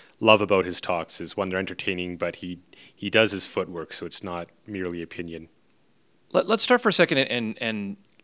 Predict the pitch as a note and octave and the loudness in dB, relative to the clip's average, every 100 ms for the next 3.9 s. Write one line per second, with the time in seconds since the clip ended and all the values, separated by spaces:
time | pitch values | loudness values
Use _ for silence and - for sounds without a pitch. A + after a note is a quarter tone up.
0 | _ A2+ A2+ - A#2 G#2+ _ _ _ _ | _ -4 -4 0 0 -2 _ _ _ _
1 | _ _ - A#2+ A2+ C3+ - C#3 B2+ A#2 | _ _ -8 0 4 4 4 2 4 2
2 | A2 _ _ _ - G#2+ A2 A2+ G2+ G2 | -2 _ _ _ -6 -2 0 0 0 0
3 | F#2+ - F2 - G2+ - G#2+ G2+ F#2+ | 0 0 -4 -4 -4 -2 0 0 -2